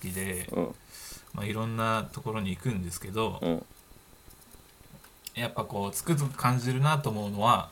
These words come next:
Speaker 2: うん。
Speaker 1: あのー、若い店員さん？
Speaker 2: うんうんうん。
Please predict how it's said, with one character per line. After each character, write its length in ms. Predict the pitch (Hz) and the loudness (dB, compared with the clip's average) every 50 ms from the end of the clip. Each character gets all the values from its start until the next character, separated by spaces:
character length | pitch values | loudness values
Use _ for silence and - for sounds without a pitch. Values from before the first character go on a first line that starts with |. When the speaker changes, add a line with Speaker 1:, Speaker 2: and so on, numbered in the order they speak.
| - | -4
Speaker 2:
う 60 | - 95 | -2 -2
ん。 200 | 92 87 - - - - - - - - - - - - - - - - - - - - - - - - - - | -2 -2 -4 -8 -14 -20 -20 -20 -20 -20 -20 -18 -18 -18 -18 -20 -20 -20 -20 -20 -20 -20 -20 -20 -20 -20 -18 -16
Speaker 1:
あ 140 | - 101 95 | -12 -10 -8
の 100 | 92 92 92 92 95 104 113 90 90 90 - - - - - - - - - - - - - - - - | -8 -8 -8 -10 -10 -10 -12 -12 -10 -12 -12 -14 -14 -18 -18 -20 -20 -20 -20 -20 -20 -20 -20 -20 -8 -4
ー、 60 | - | -2
若 240 | 131 139 - 240 240 | 0 4 8 8 8
い 100 | 170 143 | 8 8
店 220 | - 120 104 95 98 | 4 2 2 2 2
員 100 | 101 95 | 2 0
さ 240 | - - 98 104 | 0 -2 -2 -2
ん？ 100 | 139 143 - - - - | -2 -4 -6 -10 0 6
Speaker 2:
う 60 | 117 110 | 8 8
ん 20 | |
う 40 | 104 | 8
ん 380 | 95 95 92 90 82 80 87 80 | 8 6 4 4 2 0 -2 -4
う 20 | |
ん。 60 | - | -4